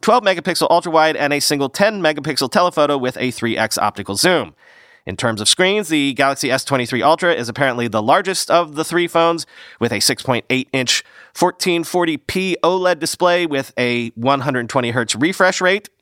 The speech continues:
The Galaxy S twenty-three and S twenty-three Plus reportedly have six point one and six point six inch oled displays, both ten eighty P, both one hundred twenty hertz. All three phones are said to have a hole punch notch with a twelve megapixel selfie camera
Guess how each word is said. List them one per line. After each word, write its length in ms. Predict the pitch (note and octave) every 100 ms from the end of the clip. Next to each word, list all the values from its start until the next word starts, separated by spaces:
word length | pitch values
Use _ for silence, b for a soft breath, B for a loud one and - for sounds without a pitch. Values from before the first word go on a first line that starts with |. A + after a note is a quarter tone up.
| _ G#2+
The 220 | A#2 A2+
Galaxy 580 | G2+ A#2+ A#2 - B2 -
S 240 | A#2 -
twenty-three 500 | - B2 A#2 A#2+ B2 A#2+
and 220 | A#2 G#2+ B B B -
S 160 | A2+
twenty-three 380 | - A2+ G2+ G#2 -
Plus 360 | - A#3+ A#3+ A3
reportedly 420 | F#3+ F#3+ E3+ E3
have 140 | D#3+ C#3+
six 180 | F#3
point 240 | - F3 D#3
one 220 | D#3+ D#3
and 140 | B2
six 200 | A#2 C#3+
point 220 | - B2+ -
six 240 | D#3+ -
inch 200 | D3 C3
oled 260 | C3+ C#3 C3+
displays, 480 | C3+ - C#3 C#3 - B B B -
both 260 | G#2+ -
ten 220 | - A#2+
eighty 180 | A#2 A2+
P, 240 | - C#3 E3
both 300 | A#2 G2 - _ -
one 200 | A#2+ G#2+
hundred 240 | A2+ G#2
twenty 240 | - G#2 G2
hertz. 320 | F3+ F#3+ - _ _ _ E3
All 160 | G#3
three 200 | A3+ G#3+
phones 280 | G3+ G#3 G3+
are 80 | F3+
said 200 | F#3 F#3
to 60 | E3+
have 200 | F3 D#3+
a 100 | D3
hole 220 | F#3+ G#3
punch 280 | F#3+ E3+ D#3+
notch 460 | F#3+ F3+ - -
with 180 | C3+ C3+
a 140 | B2+
twelve 300 | B2+ E3 D3+
megapixel 440 | C#3+ C#3+ D3+ C3 B2
selfie 380 | - F#3+ G3 F3+
camera 320 | F#3 E3